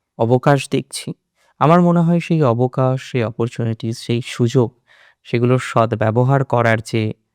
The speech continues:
আহ, পদক্ষেপ, সেইগুলোকে সদ্ব্যবহার করার যে অবকাশ দরকার, সেই অবকাশ আপনি নিশ্চিতভাবেই পেতে চলেছেন,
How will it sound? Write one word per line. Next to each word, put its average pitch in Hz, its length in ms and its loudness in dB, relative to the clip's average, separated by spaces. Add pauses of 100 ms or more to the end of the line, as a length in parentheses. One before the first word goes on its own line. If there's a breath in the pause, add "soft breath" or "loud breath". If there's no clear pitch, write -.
(400)
আহ, 110 400 -2 (120)
পদক্ষেপ, 117 540 2 (720)
সেইগুলোকে - 1400 -4
সদ্ব্যবহার 113 720 2
করার 117 320 4
যে 117 300 -2 (300 soft breath)
অবকাশ 123 580 0
দরকার, - 460 0 (360 soft breath)
সেই 151 180 0
অবকাশ 123 480 0
আপনি 117 380 -2
নিশ্চিতভাবেই 117 680 -4
পেতে 104 280 -4
চলেছেন, 123 500 -6